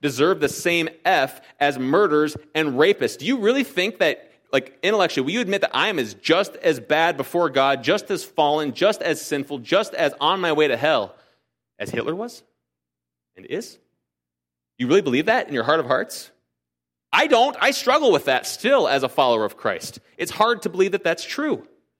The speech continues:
And so what our heart naturally thinks is, "Come on, I'm not that bad. Surely I don't need to repent as much as that person over there. Have you seen them? They're a train wreck spiritually compared to me."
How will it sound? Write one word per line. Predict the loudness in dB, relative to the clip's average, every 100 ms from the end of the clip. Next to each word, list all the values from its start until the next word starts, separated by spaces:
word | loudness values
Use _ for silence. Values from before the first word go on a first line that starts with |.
| _ _ _ _ _ _ _ _ _ _ _
And | -2
so | 2
what | 4
our | 4
heart | 4 2 2
naturally | 0 0 0 -2
thinks | 0 -2 -2
is, | -6
"Come | -2 -2
on, | -2 0
I'm | -2 0
not | -2 -2
that | -4
bad. | -2 -4 -4 -8 _ _ _ _ _ _
Surely | -2 2 2 0 0
I | 0
don't | 0 -2 -4
need | -8 -6
to | -4
repent | -2 -2 -2 -2
as | -4 -2
much | -2 -2
as | -4 -2
that | -2 -2 0
person | -2 0 -2
over | 0 0
there. | 0 2
Have | 0 -2
you | -2
seen | -4 -4 -4 -2 -2
them? | -2 0
They're | 0
a | 0
train | 0 -6 -2 -2 0
wreck | -2 -4
spiritually | -6 -2 -2 -2 -6
compared | -8 -8 -8 -8
to | -10
me." | -14